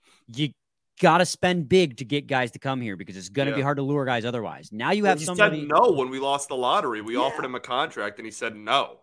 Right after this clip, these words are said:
Speaker 2: And then they went back and with incentives, it could be literally go all the way up to an hundred million dollar contract.
Speaker 1: I cannot wait until his introductory, in-, introductory press conference when he's like, they're asking, like, "Oh, why did you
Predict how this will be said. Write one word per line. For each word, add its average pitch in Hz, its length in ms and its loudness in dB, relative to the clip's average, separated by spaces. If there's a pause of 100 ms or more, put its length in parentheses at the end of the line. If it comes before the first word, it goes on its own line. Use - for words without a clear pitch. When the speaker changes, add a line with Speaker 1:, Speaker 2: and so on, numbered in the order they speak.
(120)
Speaker 2:
And 120 160 -6
then 131 160 0
they 127 120 -4
went 127 260 -4
back 127 320 2
and 117 200 -10 (340)
with 160 280 -2
incentives, 143 800 -2
it 117 120 -10
could 120 140 -14
be 120 280 -8
literally 143 380 0
go 127 120 0
all 123 140 2
the 123 60 -2
way 127 100 2
up 123 120 -4
to 135 80 -8
an 120 120 -4
hundred 135 420 -10
million 123 280 -4
dollar 110 260 -4
contract. 110 600 -12
Speaker 1:
I 165 100 -2
cannot 160 440 -2
wait 143 260 -6
until 139 240 -6
his 127 100 -6
introductory, 123 520 -6
in-, 120 220 -10
introductory 131 640 -4
press - 340 -6
conference 151 560 -8
when 127 220 -8
he's 139 440 -8
like, 117 240 0 (180)
they're 117 160 -2
asking, 123 360 -2
like, 110 100 -4
"Oh, 131 140 2
why 117 220 2
did 117 180 -6
you 117 140 -6